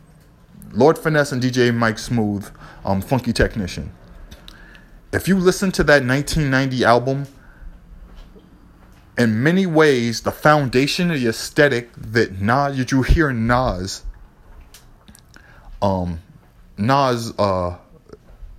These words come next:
use for Illmatic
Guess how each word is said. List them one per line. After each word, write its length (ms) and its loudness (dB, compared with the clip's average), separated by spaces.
use 560 0
for 240 2
Illmatic 580 2